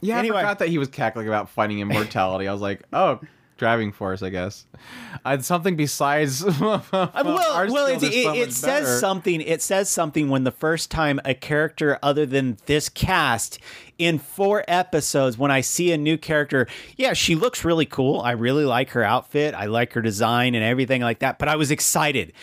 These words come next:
Speaker 1: Did she
Speaker 2: Somebody who has a dadgum gluttony skill or something, I wanna know about that character.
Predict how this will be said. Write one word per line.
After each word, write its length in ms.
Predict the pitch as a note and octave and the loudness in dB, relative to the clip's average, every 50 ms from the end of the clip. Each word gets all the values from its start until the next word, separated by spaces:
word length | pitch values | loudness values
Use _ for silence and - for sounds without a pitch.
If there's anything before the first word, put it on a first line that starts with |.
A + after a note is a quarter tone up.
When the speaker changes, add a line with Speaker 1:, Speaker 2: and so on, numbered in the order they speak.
| - - - - - - - - B2 | -20 -18 -18 -18 -20 -20 -20 -8 -4
Speaker 1:
Did 140 | F3 G3+ | -2 -2
she 160 | F#3+ - - B3+ | 0 0 0 0
Speaker 2:
Somebody 440 | C4+ B3+ B3+ C4+ D4 D#4 D4+ C#4 B3 | 2 2 0 2 2 0 2 2 2
who 100 | G#3 G3 G3+ | 2 2 2
has 360 | E3+ D#3+ F#3+ A3 A3+ A3 F3+ | 2 2 2 0 0 0 0
a 100 | G3+ G3 | 0 -2
dadgum 600 | - - G3+ G3 G3 G3 E3 F#3+ F#3+ F#3 E3+ D#3 | -2 0 0 0 0 0 0 0 0 0 0 -2
gluttony 460 | C#3 D#3 E3 G3+ F#3+ - F3+ E3+ D#3+ | -2 0 0 0 -2 0 0 0 0
skill 340 | C#3 - - - D#3+ D3 C#3+ | 0 0 -2 -2 0 2 2
or 80 | D3 C3+ | 2 0
something, 460 | - - F3+ E3+ D#3 - E3+ D#3 C#3 - | 0 0 0 0 0 0 0 0 0 0
I 180 | - F#3 G#3 | 0 0 0
wanna 300 | G3 G#3 A3 A3+ G#3+ G#3 | 0 2 2 2 2 0
know 280 | G3+ F#3+ F#3 F#3 F3+ F3 | 0 0 2 2 2 2
about 240 | E3+ E3 E3+ D#3+ - | 2 2 0 0 0
that 180 | D#3 D3+ - | -2 -2 -2
character. 460 | - - D#3 C3+ B2+ - D3 A#2+ G#2 | 0 0 0 0 0 0 0 -2 -2